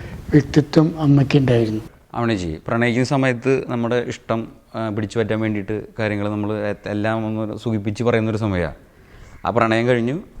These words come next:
Speaker 2: പിന്നെ നിങ്ങൾ വിവാഹ ജീവിതത്തിലേക്ക് എത്തി, കുടുംബജീവിതം ആരംഭിച്ചു. അപ്പോൾ ആ മധുരപരമായ കാര്യങ്ങൾ അവിടെ മാറ്റി വെച്ച് ഒരു ഗൃഹനാഥൻ്റെ ഉത്തരവാദിത്തങ്ങൾ പലപ്പോഴും നിറവേറ്റാനായിട്ട്, പ്രത്യേകിച്ച് ഒരു പൊതുപ്രവർത്തകൻ, കലാപ്രവർത്തകൻ, അദ്ദേഹത്തിന് ഒരുപാട് സമയം പുറത്ത്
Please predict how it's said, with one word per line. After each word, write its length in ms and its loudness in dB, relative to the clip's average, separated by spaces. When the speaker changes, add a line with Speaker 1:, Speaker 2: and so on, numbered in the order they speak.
Speaker 2:
പിന്നെ 160 -4
നിങ്ങൾ 240 -2
വിവാഹ 340 0
ജീവിതത്തിലേക്ക് 420 -2
എത്തി, 220 -2
കുടുംബജീവിതം 560 0
ആരംഭിച്ചു. 420 -6
അപ്പോൾ 200 2
ആ 120 4
മധുരപരമായ 760 4
കാര്യങ്ങൾ 280 2
അവിടെ 120 0
മാറ്റി 320 0
വെച്ച് 220 0
ഒരു 100 0
ഗൃഹനാഥൻ്റെ 600 2
ഉത്തരവാദിത്തങ്ങൾ 580 -2
പലപ്പോഴും 420 0
നിറവേറ്റാനായിട്ട്, 680 0
പ്രത്യേകിച്ച് 320 -2
ഒരു 80 -2
പൊതുപ്രവർത്തകൻ, 640 0
കലാപ്രവർത്തകൻ, 640 0
അദ്ദേഹത്തിന് 400 0
ഒരുപാട് 300 0
സമയം 360 -4
പുറത്ത് 400 -2